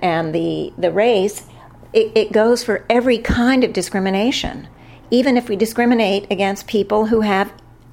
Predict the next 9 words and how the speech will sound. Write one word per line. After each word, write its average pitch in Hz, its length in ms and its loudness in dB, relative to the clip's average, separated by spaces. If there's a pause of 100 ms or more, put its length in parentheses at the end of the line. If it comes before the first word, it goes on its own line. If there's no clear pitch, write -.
(120)
outie 254 320 4
belly 262 240 4
buttons. - 540 -2 (500)
I 240 80 2
know, 269 580 2
again, 240 480 0
it's 226 160 -2
so 247 140 2
silly, 226 600 0